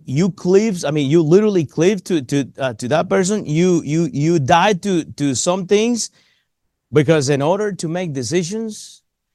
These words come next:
and in order for you to move that missions to the right place, your marriage have to represent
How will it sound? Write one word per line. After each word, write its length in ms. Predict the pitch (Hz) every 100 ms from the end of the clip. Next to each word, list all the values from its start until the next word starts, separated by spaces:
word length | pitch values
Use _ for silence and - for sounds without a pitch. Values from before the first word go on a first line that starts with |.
| _ _ _ -
and 160 | 143
in 100 | 139
order 320 | 135 160 180 180
for 160 | 175
you 160 | 147 180
to 140 | - 147
move 420 | 135 160 185 147
that 200 | 190 151
missions 520 | 135 165 - 208 185
to 100 | 147
the 120 | 113
right 240 | 107 135 160
place, 600 | 175 190 214 - - - _ _ _
your 240 | - 123
marriage 460 | 190 180 190 175 143
have 240 | 156 160
to 100 | -
represent 760 | 139 131 156 139 110 110 85